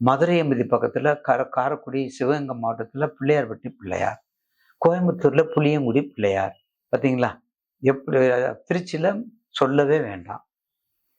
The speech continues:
திருச்சி மத்திய காசில சொல்லவே வேண்டாம். நமக்கு எல்லா பிள்ளையாரும் இருக்காங்க. மாணிக்கம் பிள்ளையார், மாணிக்கம் இருக்காரு, மலைக்கோட்டை இருக்காரு, எல்லா பிள்ளையாரும் இருக்காங்க. திருவாரூர்ல திருச்செங்கட்டாங்குடி சொல்லவே வேண்டாம், பேசும் தெய்வமா இருக்காரு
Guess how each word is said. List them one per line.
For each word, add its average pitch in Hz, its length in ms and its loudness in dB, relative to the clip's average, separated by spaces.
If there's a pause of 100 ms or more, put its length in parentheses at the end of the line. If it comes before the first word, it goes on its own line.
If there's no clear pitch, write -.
(240)
திருச்சி 175 300 2
மத்திய 131 380 2
காசில 135 420 -2
சொல்லவே 139 500 -2
வேண்டாம். 95 340 -10
நமக்கு - 300 -18 (160)
எல்லா 120 300 2
பிள்ளையாரும் 127 460 -2
இருக்காங்க. 107 340 -8 (680)
மாணிக்கம் 113 680 0
பிள்ளையார், 113 380 2
மாணிக்கம் 113 460 -4
இருக்காரு, 151 320 -2 (120)
மலைக்கோட்டை 107 580 -2
இருக்காரு, 143 400 -4 (460)
எல்லா 117 320 2 (100)
பிள்ளையாரும் - 380 -4
இருக்காங்க. 110 340 -10 (720)
திருவாரூர்ல 143 540 2
திருச்செங்கட்டாங்குடி 131 1040 -4 (300)
சொல்லவே 151 540 2
வேண்டாம், 120 380 -4
பேசும் 139 460 -2
தெய்வமா 127 320 -4
இருக்காரு - 340 -6